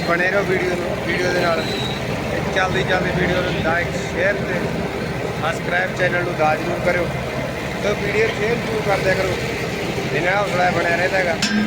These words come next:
ਅੱਗੇ ਯਾਰਾਂ ਮਿੱਤਰਾਂ ਨਾਲ, ਤੇ ਨਾਲੇ ਤਾਂ ਕਿ ਹੁਣ ਆਪਣੇ ਕੁਇੰਟ ਲਾ ਜ਼ਰੂਰ ਕਰਿਆ ਕਰੋ। ਆਪਾਂ ਨੂੰ ਪਤਾ ਲੱਗਦਾ ਰਹਿੰਦਾ ਹੈ ਵੀ ਕਿਹੜੇ ਕਿਹੜੇ ਬੀਜ ਬੀਜੇ ਹੈ ਆਪਣੇ ਏਰੀਏ 'ਚ, ਕਿਹੜਾ ਵੀ ਕਾਮਯਾਬ ਹੈ,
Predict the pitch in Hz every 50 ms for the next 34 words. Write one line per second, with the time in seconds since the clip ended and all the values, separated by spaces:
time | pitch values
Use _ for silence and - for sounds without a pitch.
0 | 214 208 - - - - - - - - - - 135 143 143 165 165 165 170 170
1 | 165 165 160 165 160 156 165 165 160 165 156 147 147 156 - - - - 160 160
2 | 165 165 165 165 165 165 165 165 165 165 160 - 165 165 165 165 170 165 165 160
3 | 165 160 156 156 175 175 175 175 175 175 180 175 180 190 196 202 196 202 202 196
4 | 190 190 185 185 190 190 180 185 185 185 180 180 180 170 - - - - - -
5 | - - - - - - - - 156 165 180 175 165 180 180 180 175 175 175 170
6 | 170 170 175 185 180 196 190 185 185 180 170 170 175 170 170 - - - - -
7 | - - - - - - - 170 180 208 208 - - 202 202 196 - - - 175
8 | 165 165 - 165 160 165 165 160 156 147 - - - - - - - - - -
9 | - - - - - - - - - - - - - - - - - - - 147
10 | 147 160 165 165 165 165 160 160 160 160 160 156 156 156 151 156 156 156 160 165
11 | 156 - - 156 151 151 - - - - - - - - 170 180 190 185 180 185
12 | - 170 156 151 139 - - 156 156 147 147 147 143